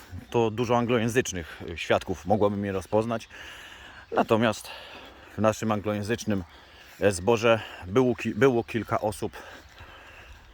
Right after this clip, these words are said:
no, polskojęzycznych. Więc tak czy inaczej, ktoś tam kiedyś rozpozna mój głos, a ja będę mógł zrobić fajny film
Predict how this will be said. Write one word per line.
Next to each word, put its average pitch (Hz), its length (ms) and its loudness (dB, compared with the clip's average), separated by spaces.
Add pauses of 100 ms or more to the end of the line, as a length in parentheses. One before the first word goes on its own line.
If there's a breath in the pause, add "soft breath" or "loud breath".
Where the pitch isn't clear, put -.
(200 loud breath)
no, 104 220 2
polskojęzycznych. 90 1080 -2 (1120 loud breath)
Więc - 200 -8
tak 123 140 0
czy - 120 -8
inaczej, 101 380 -4 (1700 loud breath)
ktoś - 220 2
tam 175 160 2
kiedyś 147 220 -2
rozpozna 143 500 2
mój 110 160 0
głos, 113 420 2 (300 loud breath)
a 147 80 8
ja 143 120 8
będę 123 220 2
mógł 110 220 -2 (180 loud breath)
zrobić 104 460 -2 (420 loud breath)
fajny 143 280 4
film 120 340 2